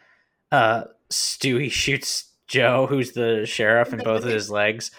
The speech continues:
Speaker 1: which that was the recurring joke for that episode, is that any character Joe plays, his legs, <laughs> um,
Speaker 2: Get
Speaker 1: he
Speaker 2: blown
Speaker 1: becomes
Speaker 2: out.
Speaker 1: paralyzed <laughs> and they really abuse his legs, which is ironic in a story like Misery.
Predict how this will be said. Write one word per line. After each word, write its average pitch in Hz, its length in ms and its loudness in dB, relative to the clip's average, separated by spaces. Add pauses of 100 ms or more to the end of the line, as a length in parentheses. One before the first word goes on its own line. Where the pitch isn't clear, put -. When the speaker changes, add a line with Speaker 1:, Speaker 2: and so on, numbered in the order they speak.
(300)
Speaker 1:
which 135 240 0
that 139 120 8
was 135 200 4
the 120 440 0
recurring 113 460 -2
joke 107 280 -2
for 110 220 0
that 104 300 0
episode, 110 520 -4
is 104 140 -8
that 104 420 0 (840)
any 123 240 0
character 117 400 0
Joe 104 240 -4
plays, 110 400 0
his 107 160 -4
legs, 98 500 -6 (340)
<laughs> - 600 0
um, 139 320 2
Speaker 2:
Get 208 180 -10
Speaker 1:
he 190 60 8
Speaker 2:
blown - 120 -2
Speaker 1:
becomes 175 240 2
Speaker 2:
out. - 100 0
Speaker 1:
paralyzed 175 680 6 (320)
<laughs> 202 200 0
and 170 320 -2
they 165 320 0
really 143 320 2
abuse 143 280 0
his 131 180 0
legs, 131 320 -2 (240)
which - 160 0
is 131 100 4
ironic 123 420 4
in 107 60 -6
a 101 40 -8
story 104 260 0
like 95 180 -12
Misery. 98 360 -12